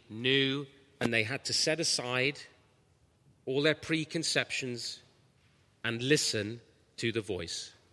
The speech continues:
John's the first witness because the gospel is news and he's a voice.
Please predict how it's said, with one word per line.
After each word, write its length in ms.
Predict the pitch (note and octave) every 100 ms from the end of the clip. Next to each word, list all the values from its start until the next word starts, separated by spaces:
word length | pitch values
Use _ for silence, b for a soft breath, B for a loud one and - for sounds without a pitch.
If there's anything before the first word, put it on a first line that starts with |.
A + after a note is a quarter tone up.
| _ _ - _ _ _ _ b b b b b b b b b b _ _ _ _ _ _
John's 380 | - F#3+ G3+ F3+
the 60 | F3
first 420 | F3+ G#3 G3+ E3
witness 640 | D3+ C#3+ D3+ D#3+ - - -
because 300 | C#3+ - D3+
the 100 | -
gospel 580 | - F3 F3+ - - D#3+
is 220 | D3+ B2
news 680 | B2+ D#3+ D3 G#2 A#2 - - b b b b b _
and 140 | A#2+
he's 160 | C3 B2
a 40 |
voice. 540 | B2+ A2 F2 - -